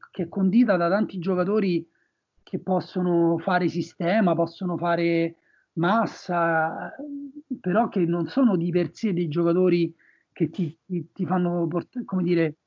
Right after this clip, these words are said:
ti fanno diventare una squadra de-, di primissima fascia. Io non sarei neanche così sicuro che questa è una squadra che vin-, che vince il campionato da sola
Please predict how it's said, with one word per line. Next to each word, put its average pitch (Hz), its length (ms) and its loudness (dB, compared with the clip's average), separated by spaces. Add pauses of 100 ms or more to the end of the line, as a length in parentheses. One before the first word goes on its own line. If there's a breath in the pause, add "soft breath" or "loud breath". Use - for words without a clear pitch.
(240)
ti - 100 -8
fanno 175 400 4
diventare 175 460 0
una 180 140 -2
squadra 180 440 0
de-, 170 160 -4
di 170 560 -6
primissima 175 540 0
fascia. 165 520 0 (340 loud breath)
Io 330 120 6
non 220 120 4
sarei 170 220 -2
neanche 208 300 -2
così 185 300 -2
sicuro 190 680 -2 (380 soft breath)
che 170 180 -6
questa 233 280 0
è 202 40 -4
una 185 120 -4
squadra 190 380 0
che 170 100 -2
vin-, 170 380 -2
che 185 120 -6
vince 160 260 -4
il - 60 -10
campionato 190 540 -2
da 165 140 -2
sola 147 360 -4